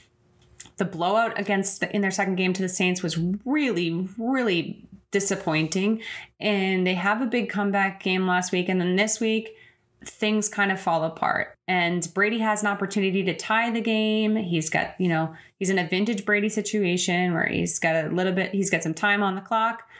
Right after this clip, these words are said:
All he has to do is execute and get them into field goal range,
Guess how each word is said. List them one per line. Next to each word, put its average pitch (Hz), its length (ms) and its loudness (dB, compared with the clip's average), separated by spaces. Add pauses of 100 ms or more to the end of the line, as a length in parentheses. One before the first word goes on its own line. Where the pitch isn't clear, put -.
(400)
All 196 140 0
he 202 100 2
has 190 180 0
to 175 60 -2
do 202 160 2
is 196 100 -4
execute 196 720 0 (400)
and 170 300 0
get 202 180 -2
them 196 140 2
into 180 180 0
field 202 300 0
goal 202 160 0
range, 196 440 2